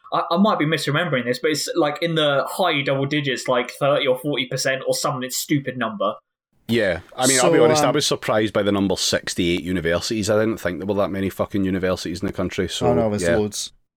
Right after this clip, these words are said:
Speaker 3: So, like, uh, again, full disclosure, I am currently under contract of the Northern Independence Party, where one of my bosses there, so to speak, um, is Philip Proudfoot, uh, the leader of the party, and he is an academic.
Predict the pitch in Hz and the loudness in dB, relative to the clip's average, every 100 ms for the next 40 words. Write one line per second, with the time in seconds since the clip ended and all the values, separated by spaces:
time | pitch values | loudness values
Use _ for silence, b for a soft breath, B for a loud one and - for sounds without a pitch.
0 | b b b - - 156 151 135 113 127 | b b b -8 -2 0 2 0 0 0
1 | 110 120 139 139 131 123 110 101 - 151 | 0 -2 -2 0 0 0 -2 -2 0 0
2 | 139 135 123 95 92 - 123 107 113 107 | 0 0 0 -2 -4 -2 -2 0 -4 -2
3 | 120 117 123 110 110 104 113 110 107 104 | -4 -4 -4 -6 -4 -2 -2 0 -2 -2
4 | 131 135 127 - 123 120 135 117 90 143 | -2 -2 -4 -4 -4 -2 -2 -4 0 2
5 | 131 110 123 b b b 113 120 143 156 | 2 2 -2 b b b -4 0 0 2
6 | 143 127 110 151 - - 95 - - 107 | 2 0 0 -2 -2 -4 -4 -4 -4 -2
7 | 95 95 - 98 - - 104 - - - | 0 0 -4 -4 -6 -6 -8 -10 -12 -6
8 | 110 104 104 101 110 107 104 - 120 110 | -2 0 -2 -2 -2 0 -2 -4 -4 -4
9 | - 120 120 190 - _ B B B B | -4 -4 -2 -2 -2 _ B B B B
10 | B 110 110 107 110 131 156 165 175 180 | B 0 0 0 0 0 -2 -2 -2 0
11 | 214 131 127 131 143 131 113 - 185 107 | 0 0 0 0 0 0 -4 -2 -2 -2
12 | - | -6